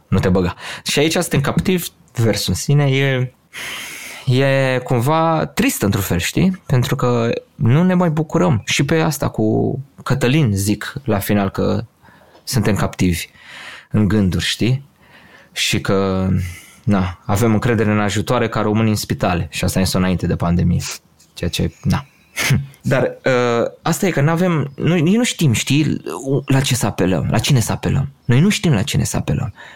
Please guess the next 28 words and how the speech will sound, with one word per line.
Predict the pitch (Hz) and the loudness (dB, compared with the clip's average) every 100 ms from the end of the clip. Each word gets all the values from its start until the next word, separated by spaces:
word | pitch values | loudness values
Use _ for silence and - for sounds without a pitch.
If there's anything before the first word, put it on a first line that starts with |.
| - | -2
Noi, | 101 110 151 | 2 4 4
eu | 131 | 2
am | |
fost | 151 170 - | 2 0 2
învățat | 131 101 - - - - - - - _ _ _ | 2 2 0 -4 -4 -6 -10 -20 -20 _ _ _
să | - 131 | 0 2
nu | |
mă | 180 175 | 4 2
duc | 180 | 2
la | 175 | 2
doctor, | 165 139 - - - _ _ _ _ _ | 0 -2 -4 -8 -10 _ _ _ _ _
indiferent | 139 160 180 - 143 113 156 120 | 2 4 2 2 0 2 2 2
de | 113 | 0
problema | 87 98 87 87 85 | 0 2 2 2 0
pe | 87 | 0
care | - 85 | 0 0
o | |
am. | 85 - - - | -2 -6 -14 -2
Iar | 104 | 2
dacă | 90 - 98 | 2 0 0
vorbim | 85 87 104 | 0 2 2
de | 104 95 | 2 0
cap, | - 110 - | 0 -2 0
înseamnă | - - 78 | -2 -2 -2
că | - | -2
ești | 98 - | -2 0
nebun, | 143 95 131 | 0 2 2
frate. | - 107 113 - | 2 -2 -4 -6